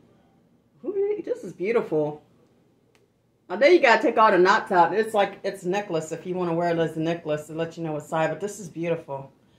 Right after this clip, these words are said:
I'm definitely gonna cherish that. Thank you so much, Lupe. I appreciate you so much. I got a cat.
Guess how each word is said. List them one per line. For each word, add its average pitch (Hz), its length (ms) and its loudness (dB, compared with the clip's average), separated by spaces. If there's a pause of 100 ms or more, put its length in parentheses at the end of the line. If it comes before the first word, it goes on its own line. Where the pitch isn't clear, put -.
(160)
I'm 180 120 -10
definitely 165 360 0
gonna 147 120 -6
cherish 151 400 -6
that. 147 280 -4
Thank 359 220 2
you 339 100 -2
so 285 200 2
much, 269 380 -2
Lupe. 226 220 -6
I 240 380 0
appreciate 247 500 -10
you 226 100 -10
so 226 200 -12
much. 214 420 -8 (460)
I 196 40 -12
got 208 220 2
a 202 40 0
cat. 226 520 2